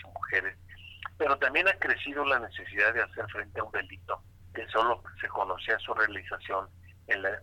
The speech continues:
esfera privada de una familia, como lo ha sostenido un estudio muy interesante que hizo la Universidad Complutense de Madrid y que llegó incluso a establecerse como legislación en el Pacto de Estado contra la Violencia de Género en España.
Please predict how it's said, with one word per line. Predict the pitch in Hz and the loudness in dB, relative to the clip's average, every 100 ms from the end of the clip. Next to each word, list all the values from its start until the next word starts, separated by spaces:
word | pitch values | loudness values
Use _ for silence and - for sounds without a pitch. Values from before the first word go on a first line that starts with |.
| - | -4
esfera | 104 - 110 110 107 - | -4 4 4 6 4 4
privada | 107 107 107 104 | 2 6 6 4
de | |
una | 104 104 | 4 0
familia, | 107 87 95 101 104 | 0 -2 -4 -6 -4
como | 90 90 87 | -4 -8 -2
lo | 85 | 4
ha | 98 95 - - - - - - | 4 4 -2 -18 -20 -20 -16 -8
sostenido | 107 - 95 101 107 104 - - - - | -8 -6 -8 -6 -6 -6 -8 -14 -12 -6
un | 120 113 | -2 -2
estudio | 107 - 123 113 | -4 -6 0 0
muy | 113 | 0
interesante | 117 117 101 98 104 - - | -2 -2 -2 2 2 2 -8
que | |
hizo | 110 - | -8 -4
la | 95 | 0
Universidad | 90 85 82 - 92 98 | 0 0 -12 -2 0 2
Complutense | 107 92 - - 98 101 - | -2 -4 -6 -2 -2 -2 -2
de | 98 | -6
Madrid | 92 92 - 92 - - - - - - | -2 -2 -2 -10 -14 -20 -18 -16 -14 -12
y | - 110 | -10 -8
que | - 107 | 0 0
llegó | 98 98 131 | 0 0 0
incluso | 147 - 135 175 170 | 0 -2 0 2 4
a | 120 | 2
establecerse | - 95 87 - 120 - 117 | 4 2 2 0 0 0 -6
como | 110 98 | -4 -2
legislación | 87 - 90 - 85 - 104 - - - - | -2 -4 -6 -4 0 4 4 2 -10 -20 -14
en | 214 107 | -6 -4
el | - | 2
Pacto | 117 - 113 | 0 4 2
de | 101 | 2
Estado | - 107 107 | 4 4 4
contra | 107 95 92 | -2 -4 0
la | - | 0
Violencia | - 98 101 104 | 0 -4 -4 -4
de | 85 | -4
Género | 95 92 92 | -4 -4 -2
en | 92 | -4
España. | 90 - 98 95 92 | -8 2 2 2 -4